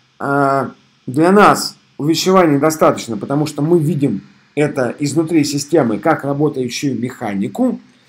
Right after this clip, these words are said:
Бизнес, не находясь внутри системы, хочет видеть это как отрицательный эффект или положительный.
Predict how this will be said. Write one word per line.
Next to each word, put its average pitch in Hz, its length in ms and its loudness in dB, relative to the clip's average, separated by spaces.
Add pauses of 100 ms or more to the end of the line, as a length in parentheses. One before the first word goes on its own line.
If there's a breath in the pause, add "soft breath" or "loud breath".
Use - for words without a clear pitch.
(180 soft breath)
Бизнес, 135 460 2
не 156 100 0
находясь 143 500 -2
внутри 120 580 -4
системы, 208 580 -4 (240)
хочет 156 400 -2
видеть 139 380 -2
это 226 260 0
как 196 340 -2 (140)
отрицательный 175 800 -2
эффект - 300 -8 (100)
или 180 160 0
положительный. 131 720 -4